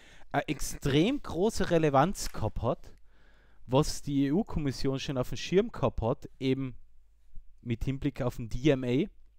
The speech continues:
Er hat's gekauft, vor zwei Jahren knapp, und geschafft, dass es obsolet ist, dass die E-U-Kommission entscheidet, „Nein, die unterliegen jetzt nicht dem D M A, weil“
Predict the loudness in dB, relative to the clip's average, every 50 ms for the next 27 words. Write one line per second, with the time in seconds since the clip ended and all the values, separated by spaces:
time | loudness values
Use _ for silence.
0 | -20 -20 -20 -20 -20 -20 -20 -20 -20 -20 -20 -20 -20 -20 -20 -20 -20 -20 -20 -20
1 | -20 -20 -20 -20 -20 -20 -20 -20 -20 -20 -20 -20 _ -20 -20 _ _ _ -20 _
2 | -20 _ _ -12 0 2 2 4 4 4 2 2 -2 -2 -2 -4 -2 0 0 2
3 | 2 2 0 -2 -10 -16 -18 -16 -16 -16 -18 -18 -20 -20 -20 -20 -16 -8 -6 -6
4 | -6 -6 -10 -12 -8 -4 0 0 2 2 2 2 2 0 0 -2 -6 -4 -4 -6
5 | -8 -10 -16 -18 -18 -18 -20 -20 -20 -20 -20 _ _ _ _ _ _ _ _ _
6 | _ _ -20 _ _ _ _ -20 -20 -20 _ _ -6 -4 -4 -4 -6 -6 -2 0
7 | 2 2 2 0 -6 -14 -18 -18 -18 -16 -16 -16 -18 -18 -20 -20 _ _ _ _
8 | _ -20 -20 -20 -20 -20 _ -18 -18 -16 -2 0 0 0 0 -2 -6 -8 -8 -4
9 | -4 -4 -4 -2 -2 -2 0 2 4 2 2 2 -2 -6 -4 -2 -4 -4 -4 -4
10 | -4 -4 -4 -4 -6 -6 -6 -6 -6 -6 -6 -6 -6 -4 -2 0 0 2 0 0
11 | -2 -10 -16 -18 -18 -18 -14 -2 2 4 6 8 8 6 6 4 2 0 0 0
12 | 0 2 0 0 0 0 -2 -2 -4 -4 -10 -4 -2 0 0 0 0 0 0 2
13 | 2 0 0 -2 -2 2 2 2 4 4 4 4 4 2 2 0